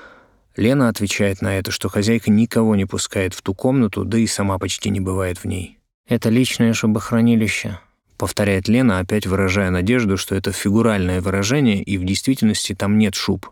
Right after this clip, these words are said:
а если и есть, то они из искусственного меха. «Значит, попробую как-то иначе». «Зачем тебе это надо?» «Пока сам не понял, надеюсь что-то почувствовать».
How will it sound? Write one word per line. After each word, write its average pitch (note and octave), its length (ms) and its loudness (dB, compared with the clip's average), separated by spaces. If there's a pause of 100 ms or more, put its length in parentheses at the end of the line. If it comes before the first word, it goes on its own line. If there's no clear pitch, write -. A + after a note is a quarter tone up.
(100)
а - 100 -4
если G2 320 2
и G2 40 4
есть, G#2+ 500 0
то G#2 140 -2
они G#2 340 2
из G#2+ 240 0
искусственного F#2+ 640 -2
меха. F2 400 -6 (340)
«Значит, A2+ 420 0
попробую A2 520 2
как-то A2 340 2
иначе». A#2 380 2 (180)
«Зачем B2 520 0
тебе A#2+ 260 0
это A2+ 160 -2
надо?» A2+ 380 0 (540)
«Пока G2+ 260 0
сам B2 300 2
не G2 80 4
понял, G2+ 720 0
надеюсь G#2+ 720 0 (200)
что-то - 320 -4
почувствовать». - 800 -6